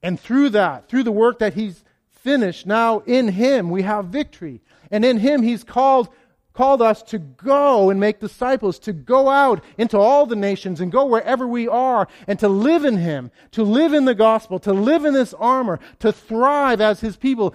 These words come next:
individually and together, to thrive in these things. And then in doing that, to displace the enemy and be used to win others to Christ, so that there is people, our people from every tribe and language, tongue and nation before the throne.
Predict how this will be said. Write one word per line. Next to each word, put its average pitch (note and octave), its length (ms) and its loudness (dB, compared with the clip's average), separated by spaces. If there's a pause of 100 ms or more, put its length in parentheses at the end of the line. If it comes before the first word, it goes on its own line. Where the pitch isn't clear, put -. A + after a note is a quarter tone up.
(140)
individually A3 680 -2
and A#3 220 -4
together, A3+ 380 -4
to G3 140 -8
thrive C#4 460 -6
in B3 100 -6
these A3 180 -6
things. B3 680 -8 (340)
And G#3 340 -4
then B3 340 0
in A3+ 260 -2
doing B3 320 -4
that, G#3 260 -4
to A3 100 -6
displace A#3 880 -6
the C#3 180 -14
enemy G#2 220 -18 (1200)
and D#3+ 80 -14
be F3+ 80 -6
used G#3 380 -6
to F#3 60 -6
win F#3+ 240 -6
others F#3 400 -6
to G3+ 360 -12 (180)
Christ, F3+ 480 -8
so E3 80 -16
that E3 180 -4
there F3+ 220 -2 (380)
is G3 320 -6 (840)
people, F3 460 -8 (520)
our E3+ 120 -12
people F#3+ 300 -12
from E3+ 180 -18
every F#3+ 220 -10
tribe F#3 440 -14
and C#3+ 120 -14
language, E3 360 -12
tongue F3 240 -14
and D3+ 80 -14
nation D3+ 280 -14
before D3 320 -16
the D3 100 -18
throne. E3+ 360 -20